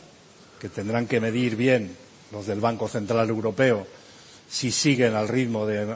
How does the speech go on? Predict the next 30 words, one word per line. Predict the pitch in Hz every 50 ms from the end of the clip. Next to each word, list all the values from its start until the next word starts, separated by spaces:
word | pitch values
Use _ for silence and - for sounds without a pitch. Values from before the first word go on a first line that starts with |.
| -
aumentar | 110 113 107 107 107 107 98 - 123 117 110
cero | - 123 120 117
setenta | - 123 101 123 117 107 104 120
y | 110
cinco | - 131 117 123 120
por | 98 117 110
ciento | - - 131 127 113 - 117 110 95 - - - - - - -
cada | - 117 107 110 110
reunión | 104 107 107 110 113 123 123 117
de | 120
política | 107 117 117 120 113 123 113 120
monetaria | 113 117 113 117 110 - 151 147 143 123 113
o | 107
van | 107 117 120
a | 117
moderar | 110 117 113 110 110 113 117 123 123 113 - - - - - - - - - - - - - - - - - - - -
el | - 113 113
ritmo, | 135 165 175 151 160 170 180 220 240 196 - - - - - - - - - - - -
y | - 143 175 196
si | 180 - - 151 135
moderan | 127 127 127 147 175 180 170 165 160
el | 160 151
ritmo, | 143 165 180 160 160 156 165 180 208 - - - - - - - - - - - - - - -
habrá | - 117 117 123 131
que | 120 135
tomar | - 143 127 135 139 143 139 139 - -
otro | 147 151 147 156 143 139
tipo | 139 151 143 139 139 123
de | 127 131
medidas, | 127 135 143 165 170 151 156 160 175 185 - - - -